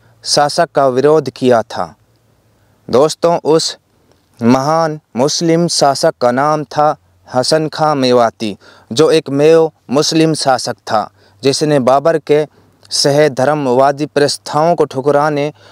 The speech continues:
और एक हिंदू राजा राणा सांगा के पक्ष में ये इशारा किया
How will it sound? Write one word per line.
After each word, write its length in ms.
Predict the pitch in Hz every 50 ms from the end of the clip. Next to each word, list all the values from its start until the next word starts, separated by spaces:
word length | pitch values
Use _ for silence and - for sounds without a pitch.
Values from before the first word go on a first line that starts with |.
| - - -
और 200 | 127 143 151 139
एक 200 | 139 147 - -
हिंदू 280 | 135 156 170 170 175 170
राजा 440 | 151 131 131 120 117 117 107 92 98 _ _ _ _ _ _ _ -
राणा 380 | 127 127 143 151 165 175 175 165
सांगा 400 | - - 151 151 156 160 165 170
के 140 | 165 - 147
पक्ष 520 | 127 - 160 170 165 - - - - - 180 165 - _ _ _ _ _ _ _ _ _ -
में 460 | 117 120 123 131 135 131 113 90 92 - _ _ _ _ _ _ _ _ _ _ _ _ _ _ _ _ _ _ _ _ _ -
ये 120 | 139 151 156
इशारा 400 | 139 - 151 156 165 170 170 151
किया 380 | - - 135 127 123 110 98